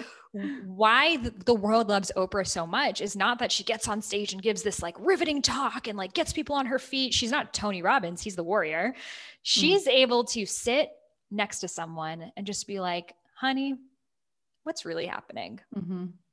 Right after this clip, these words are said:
Speaker 2: And listen and not be afraid of the pause that so many of us are afraid of.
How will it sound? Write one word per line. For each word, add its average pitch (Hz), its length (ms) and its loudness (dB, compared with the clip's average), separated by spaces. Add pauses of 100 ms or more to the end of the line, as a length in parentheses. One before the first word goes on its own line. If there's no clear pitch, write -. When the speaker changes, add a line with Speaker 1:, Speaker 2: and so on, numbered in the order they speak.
(1040)
Speaker 2:
And 208 220 -2
listen 175 920 -8
and 202 240 -2
not 196 260 0
be 214 140 0
afraid 180 560 -4
of - 160 -6
the - 80 -6
pause - 640 -8
that - 200 -8
so 175 340 -4
many 175 320 -10
of 170 100 -10
us 156 360 -4
are 170 320 -10
afraid 170 480 -6
of. - 360 -8